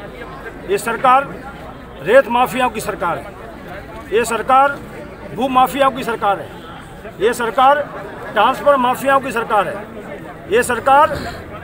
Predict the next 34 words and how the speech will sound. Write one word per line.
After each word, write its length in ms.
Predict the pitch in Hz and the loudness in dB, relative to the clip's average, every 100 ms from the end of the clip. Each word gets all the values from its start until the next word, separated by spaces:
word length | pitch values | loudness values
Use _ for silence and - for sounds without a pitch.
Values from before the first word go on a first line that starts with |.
| 135 | -2
दलित 220 | 262 285 | 0 0
विरोधी 360 | 220 269 285 254 | 4 6 6 2
सरकार 380 | 247 269 254 | 0 2 0
है, 140 | 180 110 - - - - - | 0 -8 -16 -16 -16 -14 -10
ये 80 | 170 | -4
सरकार 520 | 208 208 254 269 269 - 196 185 - - 190 214 - - - | -2 0 4 4 4 -4 -14 -14 -14 -12 -12 -12 -14 -12 -4
अनुसूचित 480 | 214 226 277 285 220 | -4 -4 -6 -6 -2
जनजाति 420 | 233 247 285 285 | 0 2 2 2
विरोधी 280 | 254 254 247 | -2 -2 -2
सरकार 380 | 233 226 208 190 | -4 0 0 -2
है, 120 | 117 - 117 - - - | -6 -12 -16 -16 -14 -12
ये 60 | 165 | -6
सरकार 440 | 220 226 247 247 | -2 0 0 -2
महिला 280 | 233 214 254 | 0 2 2
विरोधी 300 | 240 233 226 | 0 -2 -2
सरकार 380 | 214 196 196 165 | -4 -2 -2 -2
है। 220 | - - - - - - - | -8 -14 -14 -14 -12 -12 -8
मैं 160 | 185 208 | 0 4
आरोप 340 | 233 269 262 | 6 6 4
इसलिए 240 | 220 277 | 2 4
लगा 200 | 277 269 269 | 4 4 4
रहा 100 | 254 | 2
हूँ 120 | 135 - - - - - 175 | -2 -12 -14 -16 -16 -14 -8
कि 80 | |
ग्वालियर 320 | 160 233 262 262 | 0 2 2 0
चंबल 280 | 247 262 | 0 0
संभाग 400 | 233 247 254 262 | 0 0 4 4
में 160 | 254 254 | 4 0
डकैतों 400 | 233 262 254 262 | 0 0 2 2
को 100 | 240 | 0
संरक्षण 480 | 220 233 233 233 240 | -2 -2 -2 -2 -2
नहीं 120 | 247 | -2
मिला 200 | 240 233 | 0 2
था, 140 | 220 | 2